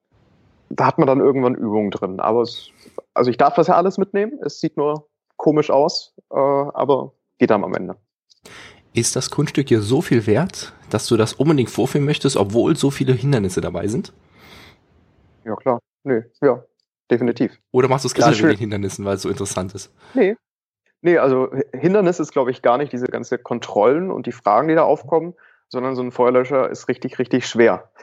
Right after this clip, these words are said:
Speaker 1: Und das heißt, ich muss dann im Koffer natürlich nicht nur rumschieben, sondern das kostet auch, wenn man mit sowas fliegen will. Weil der einfach mal, also ich reis mit der Show mit zwei großen Reisekoffern und der größte davon hat achtundzwanzig Kilo,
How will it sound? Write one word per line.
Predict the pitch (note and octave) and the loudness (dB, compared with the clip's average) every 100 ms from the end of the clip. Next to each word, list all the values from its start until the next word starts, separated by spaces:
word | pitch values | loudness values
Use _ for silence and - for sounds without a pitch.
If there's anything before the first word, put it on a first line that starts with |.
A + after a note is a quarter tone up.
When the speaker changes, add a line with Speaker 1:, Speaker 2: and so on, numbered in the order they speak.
| _ _ _ - - D3+ - | _ _ _ -20 -18 -18 -6
Speaker 1:
Und | - - B2 - - A#2+ | -2 0 -2 -10 -6 -4
das | A#2 | 0
heißt, | A2 - | 0 0
ich | B2+ | 0
muss | C3+ | 0
dann | - B2 | 2 0
im | A#2 | -2
Koffer | - - C#3+ C3+ _ _ _ | -2 2 2 0 _ _ _
natürlich | A#2+ A#2 B2 A#2+ | -10 -8 -8 -8
nicht | C#3 | -4
nur | C3+ | -2
rumschieben, | A#2+ D#3+ - E3+ F3+ | 0 0 0 2 4
sondern | C3+ C3+ C#3 | 4 4 4
das | B2+ - | 2 2
kostet | B2+ - - | -2 0 0
auch, | A2+ | 0
wenn | C3 | 0
man | C3 | -2
mit | B2+ | -2
sowas | B2 C3 B2+ | -2 -2 -2
fliegen | A2 G2+ F#2+ | -2 -2 -2
will. | F2 E2 _ _ _ _ _ - | -2 -6 _ _ _ _ _ -4
Weil | F#2+ | 0
der | G#2 | 2
einfach | - A2+ | 0 -2
mal, | A2+ A#2 A#2+ A#2+ B2 _ | 0 2 2 -2 -10 _
also | - A2 F#2+ | -4 -2 -2
ich | G2+ - - | -4 -10 -4
reis | C#3+ A#2 A#2 - _ - | 0 0 0 -14 _ -10
mit | B2 A#2 | -6 -2
der | A2+ | -2
Show | - B2+ | 0 -2
mit | A#2 | -2
zwei | - C3 | -2 0
großen | C#3 A2+ A#2 G#2+ | 0 -2 -2 -2
Reisekoffern | F#2 C#3+ E3 - D3+ D3 C#3+ D3+ _ _ | 0 0 0 -2 0 0 0 -8 _ _
und | - A2+ | -8 0
der | A2+ | 0
größte | - G2+ B2 - | 0 -2 -2 2
davon | A#2+ G#2+ A2+ | 0 2 0
hat | A2 | 0
achtundzwanzig | - - B2+ - G#2+ A2 - | -2 -6 -8 -4 -6 -6 -14
Kilo, | - G#2 G2 F#2 | -6 0 0 -2